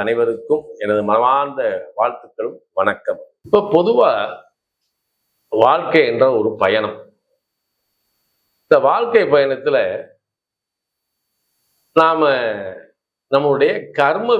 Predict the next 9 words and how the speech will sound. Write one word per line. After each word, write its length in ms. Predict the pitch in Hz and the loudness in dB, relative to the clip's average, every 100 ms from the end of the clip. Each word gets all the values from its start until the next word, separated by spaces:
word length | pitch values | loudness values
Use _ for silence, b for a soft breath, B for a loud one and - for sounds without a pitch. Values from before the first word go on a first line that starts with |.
| 147 | -2
வினைப்படி 480 | 160 175 - 143 123 | -6 -6 -6 -4 -4
தான் 160 | 175 180 | -4 -2
பயணப்பட்டுக்கிட்டு 560 | 120 131 110 95 92 90 | -2 -2 -6 -8 -12 -12
இருக்கோம். 220 | 92 - _ _ _ _ _ _ _ _ _ _ - | -12 -14 _ _ _ _ _ _ _ _ _ _ 0
இந்த 120 | 180 - | 0 2
கர்ம 280 | 151 208 247 196 | 0 0 0 0
வினைப்படி 460 | 165 165 151 135 127 87 - _ | -2 0 -2 -2 -8 -12 -20 _
அப்படின்றது 540 | 127 131 120 110 113 147 113 123 98 - _ _ 123 | -6 -4 -4 -2 -2 -2 -4 -6 -10 -14 _ _ -2
எந்த 180 | 151 185 | 0 2